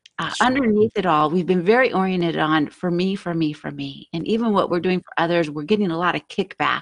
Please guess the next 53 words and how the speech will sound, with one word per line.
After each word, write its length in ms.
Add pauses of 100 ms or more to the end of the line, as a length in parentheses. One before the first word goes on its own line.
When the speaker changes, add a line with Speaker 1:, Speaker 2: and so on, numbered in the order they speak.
Speaker 1:
of 140
our, 180 (300)
our 160
egos 340
getting 240
stroked 580
because 300
of 80
the 80
gifts 360
that 140
we 160
have 200
and 80
how 160
we're 100
using 380
them, 160
even 180
though 140
we're, 180 (380)
we're 180
maybe 260
doing 220
it 140
for 360
God, 480 (300)
we're 200
still 220
receiving 580
a 80
lot 300
in 260
that. 260
And 160
we're, 100
we're 240
getting 300
more 120
emotionally 480
honest 360
about 260
that 180
in 140
the 80
inner 240
journey 400
stages, 500
more 220
emotionally 560
honest 300
about 260
our, 160